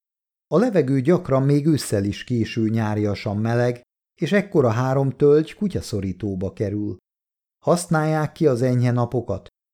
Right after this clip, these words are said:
folytassák a fotoszintézist, és gyorsan tartalékoljanak még néhány extra kalória cukrot, vagy menjenek inkább biztosra és hullajtsák le lombjukat,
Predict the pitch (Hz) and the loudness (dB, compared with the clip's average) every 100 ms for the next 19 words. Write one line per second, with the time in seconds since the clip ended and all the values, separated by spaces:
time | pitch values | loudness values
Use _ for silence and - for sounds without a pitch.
0 | _ - 139 143 147 131 - 139 - 110 | _ 0 2 4 2 -2 0 -2 -2 -6
1 | 123 117 139 120 151 139 156 131 95 90 | -4 0 0 0 0 0 2 0 -2 -8
2 | - - _ _ - 123 113 143 156 - | -14 -20 _ _ -6 -4 2 2 2 2
3 | 131 113 127 139 143 147 147 147 151 131 | -2 2 0 2 2 2 0 2 2 2
4 | 120 117 123 120 135 123 117 120 135 - | -2 -2 -2 0 0 2 0 0 -2 -4
5 | - 139 - 139 143 143 147 139 170 170 | -2 0 2 2 4 4 2 2 -4 -4
6 | 98 92 - _ _ _ - 139 143 208 | -6 -8 -10 _ _ _ -2 0 2 2
7 | 240 196 151 - 165 139 117 113 147 - | 4 2 2 0 0 0 -2 -2 -4 0
8 | 151 139 - 110 98 - 147 147 139 131 | -2 -2 -4 -4 -4 -4 0 2 2 2
9 | 135 117 131 113 98 127 123 131 120 98 | 0 -2 0 0 0 0 0 -2 -4 -8